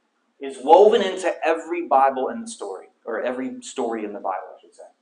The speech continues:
Ruth, I contend, is to be viewed as a prophetic summary of God's desire to restore his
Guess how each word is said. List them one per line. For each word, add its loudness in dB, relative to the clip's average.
Ruth, 0
I -2
contend, -8
is -12
to -12
be -10
viewed -6
as -4
a -10
prophetic -6
summary -6
of -6
God's -2
desire -4
to -14
restore -6
his -2